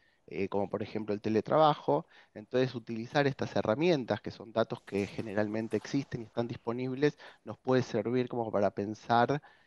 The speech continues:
eh, cómo transformar esa movilidad y volverla más eficiente para los ciudadanos.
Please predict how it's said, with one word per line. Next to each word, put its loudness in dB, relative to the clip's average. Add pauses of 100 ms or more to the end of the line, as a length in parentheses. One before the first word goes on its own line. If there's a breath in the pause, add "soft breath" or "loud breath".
(180 soft breath)
eh, -4
cómo 0 (140)
transformar 2
esa 0
movilidad 0 (420 soft breath)
y -18
volverla 4
más -2
eficiente -4
para 0
los -4
ciudadanos. -2